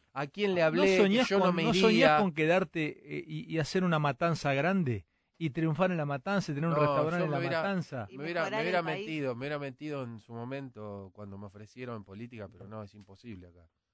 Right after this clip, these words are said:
Speaker 1: Tenés que pelear con esta gente que es imposible. Y la matanza no va a crecer nunca.
Speaker 3: Estás como que vos también
Speaker 2: Está
Speaker 3: estás
Speaker 2: negado, está
Speaker 3: agachado
Speaker 2: negado,
Speaker 3: de la
Speaker 2: está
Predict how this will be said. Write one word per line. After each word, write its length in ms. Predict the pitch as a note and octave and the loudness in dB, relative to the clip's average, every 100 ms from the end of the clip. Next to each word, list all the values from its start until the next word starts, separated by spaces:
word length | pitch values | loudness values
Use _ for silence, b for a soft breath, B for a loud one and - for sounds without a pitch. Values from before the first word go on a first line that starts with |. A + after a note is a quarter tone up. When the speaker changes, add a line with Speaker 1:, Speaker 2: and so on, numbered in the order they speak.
| _ _ | _ _
Speaker 1:
Tenés 200 | G2 A2+ | -16 -14
que 80 | A2+ | -14
pelear 360 | G#2 G#2 A#2 A2+ | -12 -10 -8 -8
con 120 | G#2 | -12
esta 160 | G#2 F#2+ | -16 -20
gente 400 | A2 A#2 A2 F#2 | -16 -14 -14 -16
que 60 | |
es 100 | G2 | -16
imposible. 640 | F#2+ F#2 F#2 G#2+ F2 E2+ _ _ _ _ _ _ _ | -18 -18 -16 -14 -14 -18 _ _ _ _ _ _ _
Y 40 | F#2 | -14
la 80 | F#2+ | -10
matanza 420 | G2+ B2 C3+ B2 | -8 -8 -8 -8
no 100 | A2 | -8
va 40 | |
a 40 | G#2+ | -10
crecer 260 | G#2 G#2+ | -12 -14
nunca. 320 | A2 G#2+ F2 E2+ | -12 -12 -14 -18
Speaker 3:
Estás 180 | D#4+ - | -20 -20
como 240 | B3 F#3+ | -16 -18
que 80 | D3 D#3+ _ | -18 -20 _
vos 200 | A#3 C#4+ | -18 -16
también 240 | C#4+ C4+ D4+ | -12 -8 -4
Speaker 2:
Está 40 | |
Speaker 3:
estás 40 | F#3 | -2
Speaker 2:
negado, 300 | F3+ E3+ D3+ | 0 2 2
está 140 | F#3+ | 2
Speaker 3:
agachado 100 | F#3 | 0
Speaker 2:
negado, 320 | C#3+ F#3+ F#3 | 2 2 2
Speaker 3:
de 60 | F3+ | 2
la 80 | |
Speaker 2:
está 60 | F3+ | 0